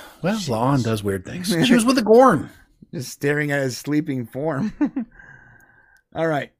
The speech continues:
Speaker 2: And then he's like, "Yeah, I guess, I guess he sensed it." And there was a moment here, I think they were trying to make it look like they might connect, but they didn't.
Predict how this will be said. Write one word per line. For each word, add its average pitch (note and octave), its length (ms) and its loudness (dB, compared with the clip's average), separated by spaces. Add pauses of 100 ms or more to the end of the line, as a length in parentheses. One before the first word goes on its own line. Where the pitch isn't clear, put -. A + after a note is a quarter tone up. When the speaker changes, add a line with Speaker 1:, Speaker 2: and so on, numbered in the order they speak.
(420)
Speaker 2:
And E3 120 -2
then E3+ 100 2
he's E3 260 2
like, D#3 260 0
"Yeah, D#3 180 0
I - 20 0
guess, D3 240 -2
I D3 100 0
guess C3 160 -2
he C#3 80 -4
sensed A#2+ 340 -6
it." A#2+ 120 -4
And D#3 100 -6
there F#3 100 0
was G3 120 -2
a G3 60 0
moment F#3+ 320 2
here, D#3+ 260 0
I D3 60 -2
think F3+ 140 -4
they E3+ 60 0
were D#3+ 60 2
trying E3 260 0
to D#3 60 -4
make D3 220 -4
it C3 80 -10
look C3 360 -4
like B2 160 -8
they B2 120 -6
might A#2+ 280 -8
connect, A#2+ 460 -10
but - 100 -18
they A2 100 -10
didn't. G#2+ 400 -10